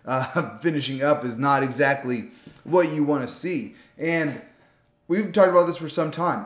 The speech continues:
Under the surface of this market, we've had a bear market for roughly the last year, right?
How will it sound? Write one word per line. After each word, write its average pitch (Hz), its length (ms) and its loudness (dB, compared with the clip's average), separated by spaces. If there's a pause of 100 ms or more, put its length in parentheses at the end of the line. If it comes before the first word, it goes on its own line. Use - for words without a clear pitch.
Under 175 240 -2
the 160 140 -2
surface 160 600 -4
of 113 240 -8
this 113 200 -12
market, 120 720 -6 (240)
we've 180 180 0
had 202 160 4
a 185 60 0
bear 151 320 4
market 143 800 -2
for 180 100 2
roughly 208 460 0
the 156 100 -6
last 160 420 0
year, 165 440 -4 (500)
right? 151 340 0